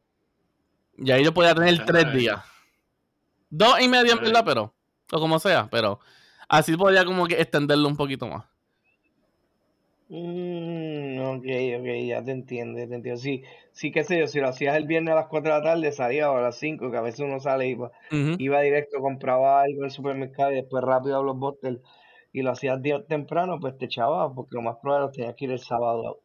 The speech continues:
Speaker 1: Sí.
Speaker 3: automático. Y ahí era en donde uno se daba cuenta, <laughs> y entonces decía, "Tienes un recargo".
Speaker 1: Ajá.
Speaker 3: "¿El qué? ¿Pero por qué tengo recargo si yo lo alquilé por dos días?". Este, y yo, "Pues sí,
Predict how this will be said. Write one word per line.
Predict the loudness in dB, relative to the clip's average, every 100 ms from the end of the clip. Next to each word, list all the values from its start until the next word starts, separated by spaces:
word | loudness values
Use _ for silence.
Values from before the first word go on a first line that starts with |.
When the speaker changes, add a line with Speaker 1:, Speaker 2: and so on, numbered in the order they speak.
| -10
Speaker 1:
Sí. | -4
Speaker 3:
automático. | -4 -4 -12 -16 -20 -20 _ _ _ _ _ -6
Y | -2
ahí | 0
era | 0 0
en | -2
donde | -4 -4
uno | -4 -4
se | 0
daba | 2 4 2 0
cuenta, | 0 -2 -2 -4 -4 -4 -12 _ _ _
<laughs> |
y | -14 -14 -10 -8 -6 -4
entonces | -4 -4 -6 -4 -2 2 2 2
decía, | 0 -2
"Tienes | -2 -4 -2
un | -4
recargo". | -2 -2 0 -2 -2 -10 _ _ -14 -2
Speaker 1:
Ajá. | 0 0 -2
Speaker 3:
"¿El | -4
qué? | -6 -2 -2 -4 -10 _ _ _ _
¿Pero | -6 -4
por | -6
qué | -8
tengo | -8 -6 -4
recargo | -4 -2 -4 -4
si | -6 -6 -8 _ _ _ -4
yo | -2
lo |
alquilé | -2 -4 -6
por | -4 -4
dos | -4 -6
días?". | -4 -4 -4 -8 -14 -20 -20 -18
Este, | -12 -12 -12 -14 -8
y | -6
yo, | -6
"Pues | -6 -8
sí, | -8 -6